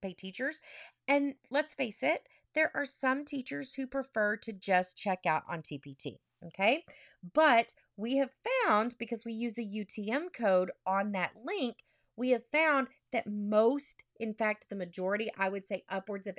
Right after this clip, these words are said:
eighty percent of those that are taking our offer are checking out with us on our own website, because there they get the free gift. They also have the opportunity to get the bump and the upsell and all of that, okay?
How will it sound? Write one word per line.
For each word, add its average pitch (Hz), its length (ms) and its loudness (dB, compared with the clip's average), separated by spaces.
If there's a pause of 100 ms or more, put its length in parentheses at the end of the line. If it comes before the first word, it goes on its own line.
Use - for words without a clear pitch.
eighty 180 280 -6
percent 196 500 -6 (380)
of 185 200 0
those 180 260 2
that 196 100 0
are 180 100 2
taking 185 440 -6
our 180 180 -2
offer 185 400 -2 (260)
are 202 200 -4
checking 175 640 -8
out 160 220 -4
with 165 180 -6
us 147 260 -2
on 156 100 -6
our 135 160 -6
own 143 180 -10
website, 190 440 -2
because 160 300 -10 (160)
there 233 440 4 (240)
they 165 120 -6
get 160 180 -8
the 147 160 -12
free 139 240 -8
gift. 277 360 2 (200)
They 175 80 -2
also 170 300 -2
have 160 160 -4
the 151 80 -4
opportunity 147 560 -8
to 135 60 -18
get 139 200 -4
the 127 180 -8
bump 269 400 2
and 156 140 -10
the 151 140 -10
upsell 196 540 0 (340)
and 175 180 -4
all 151 220 0
of 139 120 -4
that, 127 200 -4 (320)
okay? 190 320 0